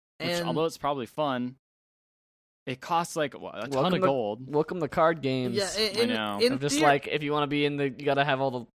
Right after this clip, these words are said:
Speaker 3: you gotta have the latest stuff if you
Speaker 2: in,
Speaker 3: wanna be
Speaker 2: in theory,
Speaker 3: in the meta.
Speaker 2: in theory, I liked, in theory, I liked the idea of, like, oh, these single player adventures that have, like, these wacky mechanics and stuff. But in practice, I've never enjoyed playing any of those things.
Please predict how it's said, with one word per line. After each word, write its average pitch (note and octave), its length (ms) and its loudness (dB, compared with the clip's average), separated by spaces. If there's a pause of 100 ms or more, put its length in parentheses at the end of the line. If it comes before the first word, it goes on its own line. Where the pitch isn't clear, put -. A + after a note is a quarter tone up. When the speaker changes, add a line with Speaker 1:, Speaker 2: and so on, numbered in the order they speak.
(140)
Speaker 3:
you C3 40 -10
gotta C3+ 160 2
have C3+ 100 0
the C3 60 -6
latest B2 260 -2
stuff A#2 320 0
if A#2+ 80 -12
you B2+ 120 2
Speaker 2:
in, A#2 60 2
Speaker 3:
wanna A#2 120 -4
be A2+ 360 -4
Speaker 2:
in C4 240 -2 (120)
theory, C4+ 500 -2
Speaker 3:
in A2 80 -2
the A2+ 80 -2
meta. A2 240 -2 (220)
Speaker 2:
in A3+ 240 2
theory, B3 500 -2
I F3+ 200 2
liked, F3 960 0 (640)
in G3+ 160 0
theory, G#3+ 320 4
I E3+ 140 2
liked D#3 580 -2
the E3+ 120 2
idea D#3 540 2
of, C#3+ 380 -2
like, C3 340 -6
oh, F#3 160 2
these C#3+ 220 -4
single F3 320 -4
player D3 400 0
adventures C#3 560 -6
that D3+ 160 -2
have, F3 180 -2
like, F#3 220 -4
these G3 220 -8
wacky F3 440 -4
mechanics A3 500 -4
and D#3 120 -6
stuff. D#3 280 -2
But D#3 160 -2
in E3 160 -6
practice, F3+ 640 0
I've C#3+ 200 -4
never C3+ 480 -6
enjoyed B2+ 460 -8
playing B2 340 -10
any B2 180 -12
of B2 140 -8
those B2+ 260 -8
things. B2 460 -10